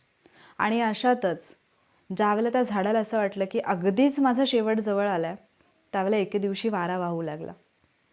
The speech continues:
त्या वाहणाऱ्या वाऱ्यासोबत त्या झाडावरती थोडीफार जी फळं उरली होती, ती फळंसुद्धा गळून पडली आणि त्या झाडाची पानंसुद्धा गळून पडली. आता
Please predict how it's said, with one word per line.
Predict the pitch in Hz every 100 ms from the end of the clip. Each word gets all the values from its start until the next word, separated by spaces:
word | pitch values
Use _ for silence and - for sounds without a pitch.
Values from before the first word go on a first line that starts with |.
| _ _ - - _ -
त्या | 240
वाहणाऱ्या | 226 220 233 247 262
वाऱ्यासोबत | 240 214 226 233 202 180 196
त्या | 220 220
झाडावरती | 214 190 202 226 208 196 196 226 226
थोडीफार | 214 233 269 262
जी | 233 277
फळं | - 226 254
उरली | 262 220 233
होती, | 220 180 196
ती | 240
फळंसुद्धा | 240 240 220 254 - 202 175 254
गळून | 247 240 240
पडली | 214 185 202 240 - - -
आणि | 196 214
त्या | 240 240
झाडाची | 214 196 190 202 240
पानंसुद्धा | 247 220 196 220 226 214 165 220 226
गळून | 196 180 175
पडली. | 160 147 165 _ _ _ _ _ _ _ - 185
आता | 196